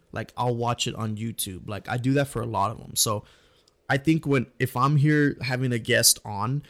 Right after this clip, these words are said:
and we're talking about certain topics, like the Jeff Blum, like, that one was,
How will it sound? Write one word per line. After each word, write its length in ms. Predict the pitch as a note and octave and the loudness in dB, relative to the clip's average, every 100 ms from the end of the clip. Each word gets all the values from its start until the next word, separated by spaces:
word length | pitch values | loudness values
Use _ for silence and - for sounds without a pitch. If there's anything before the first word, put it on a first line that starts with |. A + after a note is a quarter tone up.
| - _ - | -20 _ -2
and 380 | B2 A2+ G#2+ - - | 2 4 2 -2 -4
we're 140 | A#2+ A#2+ | -2 -2
talking 360 | B2+ A#2+ B2 | 0 -2 0
about 160 | A#2 G#2+ | 0 2
certain 280 | - A#2 G#2 | 2 0 -2
topics, 560 | - G#2 C3 C#3 - | -4 -4 -2 -2 -2
like 160 | B2+ - | -2 2
the 80 | C3 | 6
Jeff 280 | D3 C#3 | 6 4
Blum, 360 | A#2+ C#3+ A#2 G2 | 2 2 2 0
like, 240 | G#2 A2 | -6 -4
that 180 | A#2+ C3 | 0 0
one 160 | D#3+ D3 | 2 2
was, 320 | B2+ A2+ | 2 2